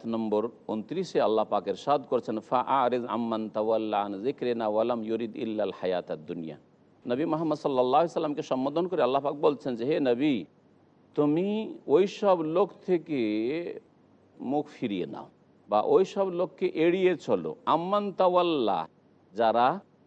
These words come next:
বিমুখ হয়ে যায়, ফিরে যায়। আল্লাহর কথা শুনলে, কোরআনের কথা শুনলে মুখ ফিরিয়ে নেই, তোমার ভালো কথা শুনলে মুখ ফিরিয়ে নেই, আল্লাহর প্রতি বিশ্বাস করতে চাই না।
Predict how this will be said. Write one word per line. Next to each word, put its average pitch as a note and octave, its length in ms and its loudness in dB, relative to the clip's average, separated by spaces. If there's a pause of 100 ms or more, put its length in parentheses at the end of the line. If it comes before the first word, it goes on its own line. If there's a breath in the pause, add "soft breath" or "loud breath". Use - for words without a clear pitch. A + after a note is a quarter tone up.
(640)
বিমুখ C#3+ 420 0
হয়ে B2+ 180 2
যায়, A2 160 -2
ফিরে G2 360 -4
যায়। - 180 -14 (280)
আল্লাহর A#2 320 2
কথা A#2+ 280 -2
শুনলে, A2+ 540 -4 (240)
কোরআনের A2 320 -2
কথা A2+ 220 -2
শুনলে G#2+ 580 -6
মুখ A#2 200 0
ফিরিয়ে A#2+ 360 2
নেই, G#2+ 360 -4 (580)
তোমার A2+ 360 2 (320)
ভালো G#2+ 200 2
কথা A#2 260 -2
শুনলে G#2+ 320 -2
মুখ A#2 200 -2
ফিরিয়ে B2 340 2
নেই, A2+ 320 -2 (460)
আল্লাহর A2+ 280 4
প্রতি A2 500 -6 (120)
বিশ্বাস B2 420 0
করতে B2 280 -2
চাই A2+ 260 0
না। A2+ 280 -2